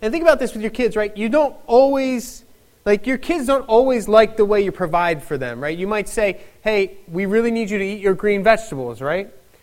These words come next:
And we all know how that story ends, right?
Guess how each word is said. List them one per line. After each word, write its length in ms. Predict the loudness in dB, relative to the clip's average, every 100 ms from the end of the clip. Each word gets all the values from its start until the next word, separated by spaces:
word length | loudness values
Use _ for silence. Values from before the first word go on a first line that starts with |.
| _
And 100 | -2
we 60 | 2
all 120 | 2
know 120 | 2
how 140 | 2 2
that 260 | 2 0 -4
story 460 | -2 0 0 -2
ends, 540 | -6 -8 -10 -16 -20 -20 -20 _ _ _ _ _
right? 280 | -6 -6